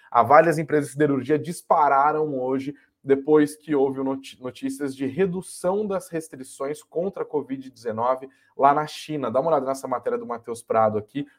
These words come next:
com quem trabalhei na C N N, inclusive, a matéria dele aqui no Valor Econômico onde ele tá há um tempo. É, o Ministério, o, o minério de ferro, o, subiu hoje cinco vírgula zero quatro por cento em Dalian, depois que o quê? Depois que o governo chinês anunciou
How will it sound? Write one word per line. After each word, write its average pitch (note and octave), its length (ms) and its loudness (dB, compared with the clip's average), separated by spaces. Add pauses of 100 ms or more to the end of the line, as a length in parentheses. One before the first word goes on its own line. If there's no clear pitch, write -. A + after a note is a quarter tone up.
(160)
com D3 60 -18
quem F#3+ 120 0
trabalhei F#3+ 380 4
na D3 140 -6
C - 140 -6
N B2+ 100 -4
N, B2+ 140 -8
inclusive, B2 380 -6
a C3+ 60 2
matéria A#2 320 -2
dele A#2 160 2
aqui A#2 240 -4
no C3+ 100 -4
Valor B2+ 240 0
Econômico A#2 640 -6 (720)
onde A#2+ 220 -4
ele A#2 120 -2
tá A#2+ 140 -2
há A#2+ 60 4
um C3+ 100 -2
tempo. G2 420 -4 (340)
É, A2+ 340 6
o C3+ 100 2
Ministério, F3 540 4
o, D3 300 2
o - 20 -2
minério D#3+ 300 4
de D3+ 80 -6
ferro, A#2 600 2
o, C3 60 0
subiu C#3 400 2
hoje A#2 240 2
cinco C4 460 -6
vírgula C#3+ 320 -4
zero B2 200 -2
quatro A#2 300 -4
por A#2 120 -18
cento A2+ 420 -12 (260)
em B2+ 140 -10
Dalian, D#3 480 4
depois F#3+ 360 2
que A3 80 -4
o G#3+ 60 0
quê? B2 240 0
Depois A2+ 360 -6
que - 80 -12
o A2 60 -6
governo A#2+ 540 2
chinês E3 380 -4
anunciou D3 580 -2